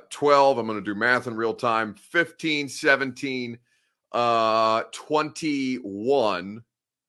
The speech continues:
catches at this point, um, for just over two hundred yards. Like, the Julio Jones experience,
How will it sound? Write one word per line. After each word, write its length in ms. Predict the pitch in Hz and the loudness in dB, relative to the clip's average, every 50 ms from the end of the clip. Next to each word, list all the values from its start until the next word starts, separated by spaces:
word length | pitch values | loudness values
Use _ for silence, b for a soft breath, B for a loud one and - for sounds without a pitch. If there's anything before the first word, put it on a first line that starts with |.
| _ _ | _ _
catches 800 | - - 147 143 143 - - 104 78 76 90 92 - - - _ _ _ | -4 -2 0 0 0 -4 -8 -10 -10 -10 -10 -12 -16 -20 -20 _ _ _
at 220 | - 110 107 107 - | -4 -4 -4 -4 -6
this 220 | 98 90 - - | -10 -10 -10 -12
point, 380 | - _ - 85 78 78 98 - _ _ _ _ _ _ _ _ _ | -18 _ -18 -16 -16 -16 -20 -20 _ _ _ _ _ _ _ _ _
um, 380 | - 107 107 104 104 101 101 98 | -2 0 0 0 0 0 -4 -8
for 300 | - - 113 104 92 82 | -12 -12 -12 -12 -12 -12
just 540 | 82 - 107 127 135 135 135 - - - - _ _ | -14 -4 0 2 2 2 2 -2 -6 -10 -12 _ _
over 720 | 90 98 127 127 127 123 98 101 104 98 95 95 92 87 - _ _ _ _ _ _ _ | 0 2 4 4 4 2 0 0 -2 0 0 -2 -4 -6 -10 _ _ _ _ _ _ _
two 260 | - - 143 131 117 | -8 -4 -4 -4 -2
hundred 380 | 110 120 117 110 98 95 87 80 | -2 -4 -4 -4 -6 -8 -8 -6
yards. 540 | 92 101 98 92 85 78 73 73 - - | -4 -2 -2 0 -2 -4 -8 -10 -10 -8
Like, 180 | 98 95 95 - | -8 -8 -6 -6
the 80 | 107 101 | -6 -2
Julio 340 | 123 165 175 165 - 180 | -2 0 2 2 2 2
Jones 360 | 160 110 131 139 143 131 95 95 | 2 2 0 0 0 -2 -4 -8
experience, 840 | 95 - - - 165 185 175 135 107 95 90 90 90 - - - | -12 -14 -10 -4 -2 0 2 2 0 -2 -4 -8 -10 -14 -18 -18